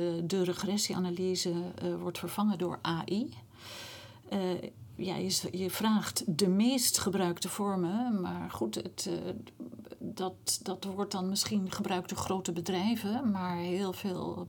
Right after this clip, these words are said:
hè, we hebben natuurlijk heel veel, eh, midden- en kleinbedrijven, ja, die gebruiken het gewoon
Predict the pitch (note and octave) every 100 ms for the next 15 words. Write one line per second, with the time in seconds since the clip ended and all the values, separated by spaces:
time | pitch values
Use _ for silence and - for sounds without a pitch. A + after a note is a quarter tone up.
0 | G#3+ - F3+ G3+ F#3 F3 F3 F3 F#3 G3
1 | F#3 F#3 - F#3 - - - - - -
2 | G3+ F3 F3+ F3+ G3+ G#3 G3 F3+ E3+ -
3 | F3+ F3+ - F#3 F3+ F3+ F3+ - - -
4 | - F#3+ F#3 F3